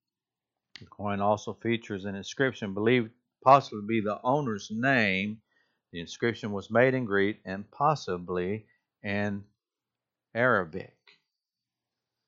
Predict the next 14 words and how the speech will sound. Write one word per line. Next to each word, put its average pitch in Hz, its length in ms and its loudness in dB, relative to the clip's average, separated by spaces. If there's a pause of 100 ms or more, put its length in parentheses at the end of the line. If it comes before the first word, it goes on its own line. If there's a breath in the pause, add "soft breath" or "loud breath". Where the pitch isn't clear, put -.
(420)
The 85 60 -6
excavation 101 580 -4
unearthed 104 440 -4
evidence 110 500 2
of 92 160 -14
agricultural 120 800 2
industrial 120 960 2
activity 110 840 -2
at 107 160 -4
the 104 60 -20
site 110 480 4
during 104 320 -4
the 98 80 -8
Byzan-, 110 540 0